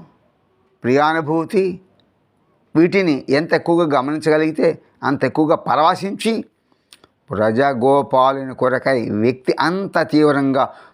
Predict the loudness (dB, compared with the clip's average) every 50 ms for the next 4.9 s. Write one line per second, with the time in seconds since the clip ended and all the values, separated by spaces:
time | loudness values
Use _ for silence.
0 | -4 -4 -2 0 0 2 2 0 0 -2 -6 -2 0 0 0 0 -2 -2 -2 -2
1 | 0 0 0 0 2 0 0 -2 -4 -6 -8 -6 -4 -4 -2 0 0 0 0 0
2 | -2 -4 -6 -8 -12 -14 -16 -18 -18 -20 -20 _ _ _ _ _ _ _ _ _
3 | _ _ -20 -14 _ -2 0 0 2 2 0 0 0 -2 -2 -2 -2 -2 0 -2
4 | 0 0 -2 -2 -2 -2 -4 -4 -4 -4 -2 -2 0 0 0 -2 -2 -4